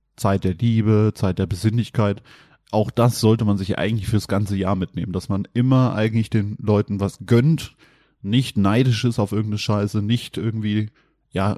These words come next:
drüber lästert, was der eine hat und immer nach links und nach rechts gucken, was, äh, was hat der, was hat der, was kann ich da, ähm, was hab ich, was hab ich nicht,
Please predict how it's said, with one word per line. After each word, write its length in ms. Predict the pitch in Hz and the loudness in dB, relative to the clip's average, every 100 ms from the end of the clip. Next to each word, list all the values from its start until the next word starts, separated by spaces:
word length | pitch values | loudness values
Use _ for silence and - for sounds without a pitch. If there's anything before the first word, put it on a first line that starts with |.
| - | -4
drüber 280 | - 117 104 | 0 2 2
lästert, 440 | 95 101 - 92 | 0 -4 -4 -2
was 160 | 98 - | -2 -2
der 100 | 92 | -4
eine 280 | 82 104 98 | -2 -4 -4
hat 180 | 107 - | -6 -6
und 200 | 95 - | -10 -6
immer 180 | 110 104 | -2 -2
nach 180 | 98 | -2
links 240 | 98 117 117 | -2 -2 0
und 80 | 104 | 0
nach 140 | 104 | -2
rechts 280 | 104 101 - | -4 -10 -8
gucken, 300 | 117 - 107 | -8 -6 -2
was, 260 | 107 - 113 | -2 -4 -6
äh, 260 | 113 101 | -4 -2
was 160 | 104 - | -4 -2
hat 160 | 98 | -2
der, 180 | 107 110 | 2 2
was 140 | 104 110 | 0 -2
hat 120 | 98 | 0
der, 140 | 110 | 0
was 100 | 104 - | 0 -2
kann 140 | 104 | -4
ich 120 | 107 | -2
da, 240 | 110 104 98 - - - - | 0 -2 -4 -10 -20 -18 -6
ähm, 280 | 107 104 98 | -2 -2 -2
was 160 | 98 | 0
hab 120 | 113 110 | 0 -2
ich, 240 | 110 - | -4 -2
was 120 | 104 | -2
hab 120 | 107 | -2
ich 120 | 98 120 | -2 2
nicht, 320 | 127 - | 2 2